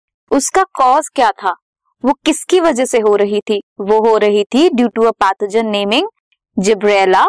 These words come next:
fujikuri। सिम्टम्स क्या रिपोर्ट हुए थे और किसने किए थे? सिम्टम्स रिपोर्ट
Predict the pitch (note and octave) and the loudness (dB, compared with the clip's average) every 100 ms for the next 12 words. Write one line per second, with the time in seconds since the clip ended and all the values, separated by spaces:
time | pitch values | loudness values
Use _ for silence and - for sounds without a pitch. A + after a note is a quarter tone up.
0 | - - B3+ A#3 G3+ G3+ F3 E3 - _ | -2 -4 -2 0 0 -2 0 -2 -6 _
1 | _ _ _ _ _ _ _ - - C4 | _ _ _ _ _ _ _ -8 -2 0
2 | B3+ - G4 C5 - E4 C#4+ B3 B3 B3 | 0 0 -2 -2 -2 0 0 0 0 0
3 | A#3 A3+ A#3+ C#4 E4+ - A#3 - A3+ - | 0 0 0 -2 -2 -2 -2 -2 -6 -2
4 | A#3+ B3 B3 A#3+ D4+ G#4 _ _ - - | -2 0 0 2 0 -2 _ _ -8 -2
5 | C4 - E4+ G4+ - B3 A#3 | -2 0 -2 -2 -6 0 0